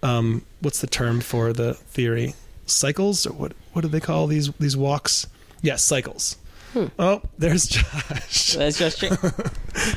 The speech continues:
Speaker 1: We have our fourth gue-, our second, our fourth person, second guest,
Speaker 2: <laughs>
Speaker 1: right? Twenty minutes before Matt has to leave.
Speaker 2: Uh-huh.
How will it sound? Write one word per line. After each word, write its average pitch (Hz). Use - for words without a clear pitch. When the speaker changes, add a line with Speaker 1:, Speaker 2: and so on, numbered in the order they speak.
Speaker 1:
We 202
have 202
our 202
fourth 202
gue-, 190
our 165
second, 180
our 160
fourth 170
person, 202
second 185
guest, 180
Speaker 2:
<laughs> -
Speaker 1:
right? 151
Twenty 151
minutes 147
before 156
Matt 135
has 131
to 135
leave. 123
Speaker 2:
Uh-huh. 196